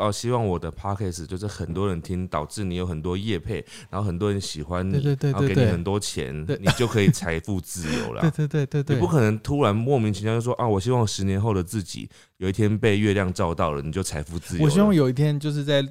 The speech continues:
Speaker 2: 地上捡到十张中乐透头奖的头彩。
Speaker 1: <laughs> 好不切实际。
Speaker 2: <laughs> 好不切实际哦。
Speaker 1: 好，再来我这个，给五年后的自己。
Speaker 2: 嗯。
Speaker 1: 你要乖乖的去当兽医哦。哦，他可能现在是兽医系的这样。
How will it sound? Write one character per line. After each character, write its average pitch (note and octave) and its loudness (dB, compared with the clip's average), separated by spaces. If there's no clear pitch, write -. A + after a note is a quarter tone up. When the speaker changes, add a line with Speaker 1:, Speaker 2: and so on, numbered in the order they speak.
Speaker 2:
地 C#3+ -8
上 B2+ 0
捡 G#2 -4
到 G#2 -2
十 - 0
张 C#3 2
中 B2 0
乐 C3 0
透 B2 2
头 A2+ 2
奖 A2+ 2
的 A2 -8
头 - -2
彩。 A2+ -6
Speaker 1:
<laughs> - -20
好 F#2 0
不 - 4
切 - 4
实 F#2+ 0
际。 - 2
Speaker 2:
<laughs> - -
好 A3+ 4
不 C#3 0
切 F#3 2
实 D3 -4
际 D3 -2
哦。 G#2+ 0
Speaker 1:
好， E2 -4
再 A2+ -2
来 F#2 2
我 D#2+ 0
这 E2+ -4
个， D2+ -6
给 C3 2
五 C3 4
年 F2+ 2
后 G#2+ 0
的 F2 -2
自 - -12
己。 - -16
Speaker 2:
嗯。 B2 -4
Speaker 1:
你 A#2+ -8
要 C#3 0
乖 D3+ 2
乖 D3+ 2
的 C3 4
去 C#3 -2
当 B2 0
兽 A#2+ 2
医 G#2+ -2
哦。 G#2 0
哦， E2+ -8
他 A#2 0
可 B2 -2
能 F2+ 0
现 G#2 -4
在 G2+ -2
是 G2 -4
兽 G2+ -2
医 G2+ -2
系 G2 -4
的 D2 -4
这 D2 -6
样。 C2+ -6